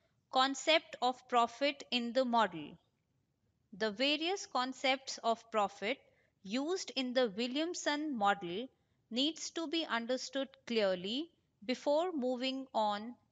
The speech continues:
to the main model. Williamson has put forth four main concepts of profits. These are actual profit, discretionary profit,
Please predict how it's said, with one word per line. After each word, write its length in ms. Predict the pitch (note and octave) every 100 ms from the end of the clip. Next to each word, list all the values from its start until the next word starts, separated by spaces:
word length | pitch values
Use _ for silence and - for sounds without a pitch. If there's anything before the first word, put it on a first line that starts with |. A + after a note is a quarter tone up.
| -
to 120 | B3+
the 120 | B3
main 380 | G#3+ G3 G3 G#3
model. 380 | G3+ F#3 E3 D3 - _ _ _ _ _ _ _ _ -
Williamson 840 | B3 D#4 G4 G#4+ - C#4 C#4+ D#4
has 360 | - A3+ A#3 -
put 200 | D4 D#4
forth 460 | - - B3 B3+ -
four 420 | - - D4+ E4 E4+ A#3
main 320 | A3+ B3 B3+ -
concepts 640 | A3 A3 - A#3 A#3 -
of 260 | A#3 - -
profits. 760 | G#3 - - C#3+ - - - _ _ _ _ _ _ _ F3+
These 380 | C4 D#4+ F4+ -
are 300 | A#3 A#3 B3 -
actual 440 | G#3 A#3 - C4+ C4+
profit, 540 | A#3 G3 F#3 A3+ D#4+ - - _ _ _ _ _ -
discretionary 840 | G3 A3 - C4 C#4+ - D4+ D#4+
profit, 520 | D4 G3+ F#3 - A3+